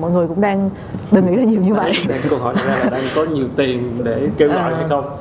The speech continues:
Speaker 1: Cho nên là ở đây mình mới nói là, ờ, số lượng các startup,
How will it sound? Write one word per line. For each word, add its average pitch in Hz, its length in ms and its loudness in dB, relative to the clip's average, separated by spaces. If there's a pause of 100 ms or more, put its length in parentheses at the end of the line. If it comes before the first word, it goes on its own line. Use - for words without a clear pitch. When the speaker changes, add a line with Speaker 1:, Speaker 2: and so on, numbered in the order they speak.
(240)
Speaker 1:
Cho 220 80 6
nên 214 200 4
là 202 80 0
ở 185 100 -2
đây 208 160 2
mình 180 180 2
mới 185 80 2
nói 208 180 0
là, 175 300 -2 (460)
ờ, 156 260 -2
số 302 220 2
lượng 180 260 2
các 247 160 -2
startup, 233 260 -2